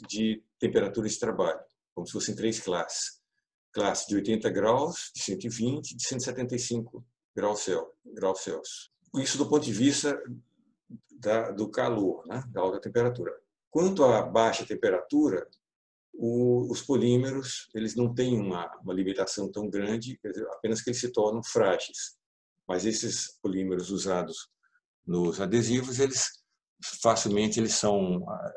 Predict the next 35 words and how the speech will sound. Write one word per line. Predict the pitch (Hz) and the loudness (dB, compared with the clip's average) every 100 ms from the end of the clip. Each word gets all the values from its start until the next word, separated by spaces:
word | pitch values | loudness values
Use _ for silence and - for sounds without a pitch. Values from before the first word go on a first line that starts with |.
| - | -14
disponíveis | - - 107 95 104 110 117 - - - - | -14 -2 0 2 2 2 -2 -4 -10 -18 -10
em | 98 | -2
temperaturas | 113 117 107 98 104 104 104 - - _ _ - | 2 6 6 4 2 2 2 -2 -4 _ _ -10
que | - | -6
vão | - 104 208 | 2 4 4
até | 202 104 104 | 4 4 4
cinquenta | - 101 110 107 | 0 0 0 0
e | |
cinco | 107 - 101 98 - - _ _ _ _ _ - | 0 0 -2 -4 -10 -14 _ _ _ _ _ -4
ne-, | 101 104 - | 0 0 -2
negativo. | 101 101 - - 82 - - _ _ _ _ _ _ _ _ _ _ | 0 0 0 -2 -2 -6 -14 _ _ _ _ _ _ _ _ _ _
Então, | - 107 | -6 -4
isso | - | 0
dá | 110 | 2
uma | 110 | 4
ampla | 107 123 120 | 4 4 2
faixa | 107 104 101 - | 2 6 6 4
de | 92 | -2
valor, | 87 90 82 90 92 | 0 0 2 2 0
de, | 92 90 | -4 -6
de, | 82 | -6
de | 90 - | -10 -10
aplicabilidade | - 90 90 87 87 82 85 - | -12 -6 -4 0 0 2 0 -2
para | - 87 | -4 -2
esses | 87 - | -2 -6
sanduíches. | 95 92 95 - - - _ _ - | -6 -2 -2 -4 -10 -14 _ _ -2
Outro | 151 170 | 0 2
aspecto, | 113 - 113 113 123 143 | 2 2 4 2 2 -4
então, | 135 170 180 - | -2 -2 0 2
é | 135 151 | 2 2
a | - 123 | 0 -4
combustão. | 147 143 147 - 101 - _ _ _ _ _ - - - | -4 -4 -4 -2 -2 -4 _ _ _ _ _ -20 -10 0
Então, | 165 180 180 | 4 4 4
isso | 120 - | 0 2
aqui, | 127 143 156 - | 2 0 -4 -4